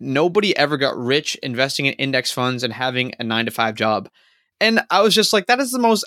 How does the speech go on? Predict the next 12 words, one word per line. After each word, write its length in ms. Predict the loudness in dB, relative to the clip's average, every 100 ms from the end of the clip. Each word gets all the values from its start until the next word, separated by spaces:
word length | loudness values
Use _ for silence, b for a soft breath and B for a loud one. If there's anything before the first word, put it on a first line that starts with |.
| 0
outrageous 720 | 0 0 0 0 2 -2 -2 -4
assumption 460 | -2 -2 -2 -2 -2
ever." 240 | -2 -2
And 280 | -2 -2 -4
this 180 | -2 0
scenario 560 | 2 4 4 4 4 4
is 100 | 2
a 60 |
perfect 520 | 0 -2 -2 0 -2
example 420 | -2 -2 -2 0 -2
of 100 | 0
that. 200 | -2